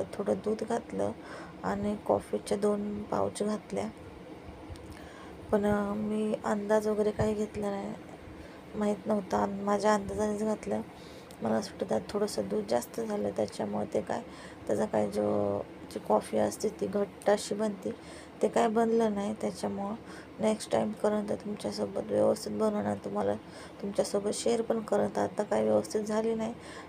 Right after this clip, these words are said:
म्हणून मी काय शेअर केली नाही. तर मी बघा बॉटलमध्ये टाकून छान अशी मिक्स करून घेतली, पण ते काय होतच नव्हतं, भरपूर वेळ लागला. स्वयंपाक बाजूला ठेवून मी पहिले तेच करत होते, होते, पण काय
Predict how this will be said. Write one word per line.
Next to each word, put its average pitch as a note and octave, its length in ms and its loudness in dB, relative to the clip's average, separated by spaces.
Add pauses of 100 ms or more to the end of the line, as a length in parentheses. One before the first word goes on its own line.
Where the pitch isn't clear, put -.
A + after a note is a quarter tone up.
म्हणून G#3 180 2
मी G#3+ 60 0
काय A3 180 4
शेअर G#3+ 360 2
केली A#3 280 4
नाही. G#3+ 220 2 (100)
तर G3+ 40 0
मी G#3 160 2
बघा G#3 200 4
बॉटलमध्ये G#3 580 0
टाकून G#3+ 240 0 (540)
छान A3 100 2
अशी G#3+ 180 0
मिक्स A3+ 260 0
करून A3 260 4
घेतली, G#3 320 2
पण G3+ 160 0 (120)
ते G#3+ 40 0
काय A3+ 200 0
होतच A3+ 440 2
नव्हतं, A3 300 2
भरपूर G#3+ 320 2
वेळ A3+ 200 4
लागला. G#3 280 2 (480)
स्वयंपाक A3+ 360 8
बाजूला A3+ 400 6
ठेवून A3+ 240 0
मी A3+ 60 2
पहिले A3 280 4
तेच A#3 320 4
करत A3+ 340 4
होते, - 260 0 (480)
होते, G#3 300 2
पण G#3+ 260 -2
काय A3 480 0